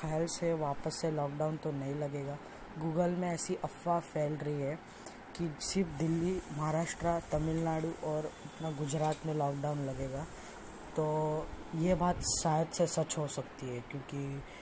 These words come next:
महाराष्ट्र में केसेस बढ़ रहे हैं। और महाराष्ट्र में स्कूल की बात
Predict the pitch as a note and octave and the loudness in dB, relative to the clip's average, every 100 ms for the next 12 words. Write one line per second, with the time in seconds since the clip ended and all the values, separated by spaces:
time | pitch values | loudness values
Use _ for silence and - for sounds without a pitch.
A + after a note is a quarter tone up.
0 | - - D3 C#3 D3 D#3 - D#3+ D#3 D#3+ | -14 -10 -4 0 0 0 0 0 0 0
1 | - D#3 - D#3+ C3+ D3 C#3 B2+ A2 A2 | -2 0 0 0 -2 -2 0 -4 -8 -10
2 | - - - - - - - D3 D3 D3 | -14 -16 -16 -14 -14 -14 -6 -2 0 0
3 | D3+ D3+ E3+ - E3+ F3 F#3 F3+ - - | -2 0 0 0 -2 0 2 2 0 0
4 | F3+ F3+ - E3+ E3+ | 0 0 2 4 4